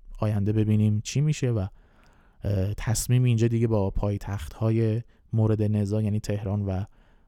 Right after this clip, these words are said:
واشنگتنه. یکی از موضوعاتی که می‌تونیم بهش اشاره بکنیم روی این اهمیت، گذار جهانی به انرژی‌های تجدیدپذیره. گسترش انرژی خورشیدی، بادی و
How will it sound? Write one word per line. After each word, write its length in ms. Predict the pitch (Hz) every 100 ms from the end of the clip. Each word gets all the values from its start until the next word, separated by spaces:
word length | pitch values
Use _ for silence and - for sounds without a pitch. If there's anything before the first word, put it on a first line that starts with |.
| -
واشنگتنه. 640 | 101 - - - - - - _ -
یکی 180 | 208 226
از 100 | 202
موضوعاتی 480 | 165 147 156 180
که 100 | 165
می‌تونیم 400 | 156 156 135 123
بهش 280 | 110 98 - _ _ -
اشاره 280 | 113 110 107
بکنیم 400 | 101 - 101 98
روی 120 | 98
این 120 | 98
اهمیت، 1040 | - 110 117 107 101 95 120 104 98 - -
گذار 420 | - 123 120 170
جهانی 480 | 180 165 135 131 139
به 320 | 151 151 147 -
انرژی‌های 760 | 123 117 107 107 113 110 120
تجدیدپذیره. 920 | 117 107 98 90 76 - 87 90 - - - - - _ _ -
گسترش 400 | 180 - 180 202
انرژی 420 | 185 160 151 165
خورشیدی، 580 | - 135 - 117 117 120
بادی 400 | 104 104 101
و 120 | 104